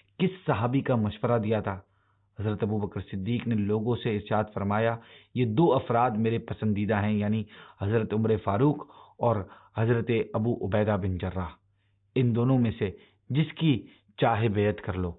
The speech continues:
یہ وہ مقام و مرتبہ تھا مسلمانوں کے پہلے خلیفہ حضرت ابو بکر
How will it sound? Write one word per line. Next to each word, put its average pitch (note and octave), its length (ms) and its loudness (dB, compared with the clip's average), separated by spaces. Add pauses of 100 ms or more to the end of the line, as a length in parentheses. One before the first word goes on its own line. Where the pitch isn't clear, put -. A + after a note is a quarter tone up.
(500)
یہ D3 160 4
وہ D#3 160 4
مقام B2+ 520 2
و B2+ 60 4
مرتبہ B2+ 540 2
تھا G2+ 260 -2
مسلمانوں G#2 580 0
کے G#2 120 -6
پہلے G2+ 320 -2
خلیفہ G#2+ 500 -4 (340)
حضرت G#2+ 340 0
ابو A2 160 0
بکر G#2 260 -2